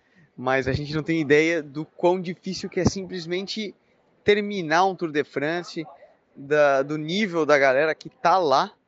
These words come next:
correndo, porque é realmente muito, muito alto. E a gente vê, né? Se a galera vai muito rápido na ponta, vocês não têm nem ideia da luta que é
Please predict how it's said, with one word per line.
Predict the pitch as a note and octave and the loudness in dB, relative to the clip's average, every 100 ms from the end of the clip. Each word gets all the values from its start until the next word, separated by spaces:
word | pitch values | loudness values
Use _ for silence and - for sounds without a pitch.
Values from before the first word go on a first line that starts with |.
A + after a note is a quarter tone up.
| _ _ _ - | _ _ _ -4
correndo, | D#3+ B2+ C3 D3+ F3 A3 _ _ - G3+ _ - | 0 0 -2 -4 -6 -12 _ _ -20 -20 _ -8
porque | D#3+ C#3 - C#3 B2+ D2+ | -6 -6 -4 0 2 4
é | A#2 | 4
realmente | C3+ D3+ C#3 C#3 C#3+ D3 | 4 2 0 -6 -10 -14
muito, | C3+ C3+ D3 D3+ | -12 -10 -8 -6
muito | D3+ D3+ D3+ C#3 | -4 -6 0 4
alto. | B2+ E3 - G3 _ - _ | 6 4 -2 -10 _ -20 _
E | D#3+ | -2
a | E3+ | 0
gente | G#3 C#4+ | -2 -6
vê, | C#4 C#4 | 0 0
né? | A3+ A#3+ F3 - | 0 -4 -8 -16
Se | - - F3+ E3+ | -16 -10 -4 2
a | D#3+ | 4
galera | D3+ D3 F#3+ | 4 4 2
vai | C4+ C4+ | -2 -6
muito | A#3 B3 D4 D4 G#3+ | -8 -8 -8 -6 -2
rápido | G3+ A3 A3+ F#3+ | -2 -2 -4 -4
na | F#3 F3 | -2 -2
ponta, | - G3+ C#4 D3+ - _ _ _ | -2 -4 -4 -10 -10 _ _ _
vocês | - F#3+ F3+ | -4 -2 0
não | F#3+ | 0
têm | F3 G#3 | 0 0
nem | G3+ A#3 | 0 -2
ideia | G#3 E3+ G3+ C4 - - | 2 4 4 2 -4 -4
da | F#3 G3 | 0 0
luta | G3 F3 E3+ A#3+ D4+ - | 0 -6 -4 -2 0 0
que | A3+ - F3 D3 | 0 -2 2 4
é | C#3 | 4